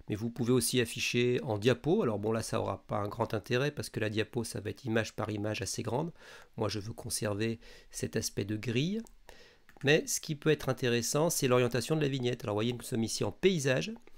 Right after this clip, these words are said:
Et regardez, si nous passons en portrait, voilà. Vous voyez, ça peut être intéressant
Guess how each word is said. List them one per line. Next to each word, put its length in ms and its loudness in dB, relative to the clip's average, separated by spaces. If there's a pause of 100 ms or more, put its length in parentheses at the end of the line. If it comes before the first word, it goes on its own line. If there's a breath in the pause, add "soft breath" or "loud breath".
(360 loud breath)
Et 40 0
regardez, 440 2
si 140 -4
nous 100 -2
passons 320 -4
en 160 -2
portrait, 520 0 (760)
voilà. 280 0 (480)
Vous 300 -20
voyez, 280 0 (260)
ça 180 0
peut 140 4
être 180 4
intéressant 640 2